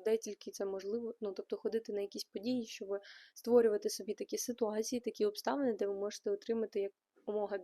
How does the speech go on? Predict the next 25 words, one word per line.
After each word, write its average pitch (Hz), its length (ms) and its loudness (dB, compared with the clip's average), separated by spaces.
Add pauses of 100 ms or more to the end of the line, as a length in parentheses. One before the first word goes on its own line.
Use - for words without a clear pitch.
більше 220 340 -2
досвіду 208 420 -2
спілкування 196 560 -4
з 190 60 -8
людьми. 196 280 -4 (560)
Тому 226 340 2 (160)
я 202 240 4
вам 214 200 4
дякую 202 400 -2
за 196 120 -4
перегляд 214 420 0
цього 220 260 4
відео. 196 340 0
Я 214 140 -4
сподіваюся, 208 540 2
воно 202 180 2
вам 190 140 -2
було 196 200 2
корисне. 214 600 2
І 202 120 -2
це - 160 -2
відео, 202 320 0
знову 196 260 -2
ж - 100 -16
таки, - 200 -2